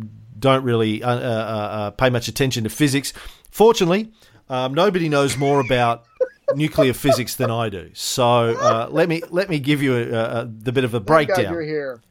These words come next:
Speaker 1: I,
Speaker 2: Yes.
Speaker 1: that's, that's what I say all the time too. Um, nobody knows more about God than I do. So,
Speaker 2: which is why you did a film.
Speaker 1: That's right.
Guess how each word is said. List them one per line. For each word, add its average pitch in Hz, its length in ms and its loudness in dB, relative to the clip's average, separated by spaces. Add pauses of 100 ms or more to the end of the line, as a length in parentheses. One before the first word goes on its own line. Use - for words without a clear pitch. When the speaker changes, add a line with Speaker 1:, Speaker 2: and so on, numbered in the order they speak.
Speaker 1:
I, 113 120 -6
Speaker 2:
Yes. 107 120 -8
Speaker 1:
that's, 151 560 -6
that's - 380 -12
what 95 120 -6
I 90 120 -6
say 82 280 -12
all 82 120 -12
the 85 80 -14
time 82 260 -12
too. 80 220 -12 (1160)
Um, 151 1120 6
nobody 180 320 6
knows 143 260 4
more 147 180 2
about 139 280 4
God 127 440 2
than 110 180 -2
I 101 180 -4
do. 85 260 -12
So, 95 680 -6 (1200)
Speaker 2:
which 151 140 -16
is 156 80 -20
why 156 120 0
you 156 60 0
did 156 120 -6
a 123 40 -14
film. 196 320 -12 (160)
Speaker 1:
That's 135 240 -6
right. 185 200 -4